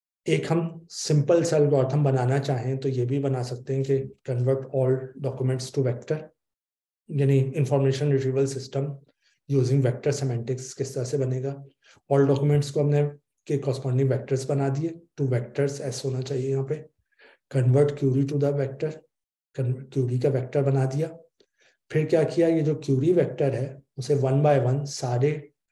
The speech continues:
document vector से match करते गए। जो most similar documents हुई, हम्म, के nearest neighbors हुए, हमने वो output कर दिया, find similarities for query and of each document, और वो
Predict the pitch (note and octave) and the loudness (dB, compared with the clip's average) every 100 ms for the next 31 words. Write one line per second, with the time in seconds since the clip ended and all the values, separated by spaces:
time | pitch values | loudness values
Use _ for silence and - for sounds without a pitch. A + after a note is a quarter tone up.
0 | _ _ - C3+ C3+ C3+ C#3+ C3+ C3 C#3 | _ _ -6 -4 0 0 2 0 0 -2
1 | - D3 B2+ A#2+ - A2 - C#3 D3 D3+ | 0 2 2 0 -4 -8 -2 -2 -2 -6
2 | - _ _ _ _ _ _ _ _ _ | -14 _ _ _ _ _ _ _ _ _
3 | _ _ D#3 B2 D3+ E3 D3+ D3 C#3+ - | _ _ -8 0 4 6 6 4 2 -2
4 | C3+ C3+ D3+ D3 C3+ - C#3 C#3+ - C3+ | 2 4 4 2 -2 0 -2 -2 -4 -4
5 | C3+ C#3 C#3 - _ _ _ C#3+ B2+ B2+ | -4 -4 -8 -18 _ _ _ -6 -6 -8
6 | - D3+ C3+ C3 B2+ C3+ C3+ A#2+ C3 B2+ | -10 -2 0 2 2 0 -2 -2 -2 -2
7 | - B2 B2 - _ _ _ _ _ _ | -4 -4 -4 -8 _ _ _ _ _ _
8 | - C3+ C3+ C3+ C3+ C#3 C3+ - - - | -6 -2 2 2 4 4 2 -12 -20 -20
9 | - C3 - C3+ C3 A2 A#2+ A#2+ C3 B2+ | -6 -4 0 -2 0 -2 -2 0 -2 0
10 | C#3 B2+ A#2+ C3+ C3+ - C3+ B2 - A#2+ | 0 2 2 2 -2 -2 -4 -4 -4 -4
11 | C3 D3+ C3 B2 - - - C3 - C3 | -2 -4 -4 -4 -6 -18 -12 -10 -6 -6
12 | A#2+ C3+ D3 - - _ _ _ _ _ | -2 -2 -2 -6 -16 _ _ _ _ _
13 | _ C3+ B2+ B2+ | _ 0 2 4